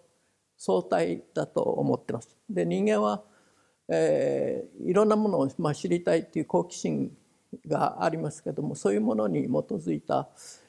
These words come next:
えー、活動が、まあ、科学だと私は思っています。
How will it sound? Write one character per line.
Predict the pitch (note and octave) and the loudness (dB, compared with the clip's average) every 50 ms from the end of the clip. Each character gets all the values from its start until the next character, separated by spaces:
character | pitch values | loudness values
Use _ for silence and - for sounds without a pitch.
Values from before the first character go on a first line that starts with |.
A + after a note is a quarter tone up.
| _ - | _ -6
え | - D3 C#3 C3+ C3 | -2 0 0 0 0
ー、 | - | 0
活 | - E3+ D3+ - F3+ E3+ | -2 -2 -2 -2 -2 2
動 | F3+ F3+ F3+ F3+ E3+ - - - - - | 2 4 4 4 2 0 -4 -12 -16 -4
が、 | F#3 - - F3 E2+ - - - - - | 0 2 2 2 2 0 -4 -8 -12 -6
ま | - D#3 C#3 | -4 -4 -4
あ、 | C3+ | -4
科 | - - G3+ F#3 | -4 0 0 0
学 | D#3+ D3+ - - | 0 0 -2 -2
だ | - - - | -2 -2 -4
と | - - - - | -6 -12 -6 -6
私 | E3 - - C#3 - - - D3 | -6 -4 -4 -8 -8 -2 0 0
は | C#3 | 2
思 | D#3 F#3 D3 D3 | 2 0 -2 -4
っ | |
て | - _ _ - - | -6 _ _ -8 -6
い | - - | -4 -4
ま | A#2 - | -6 -6
す。 | - - | -8 -16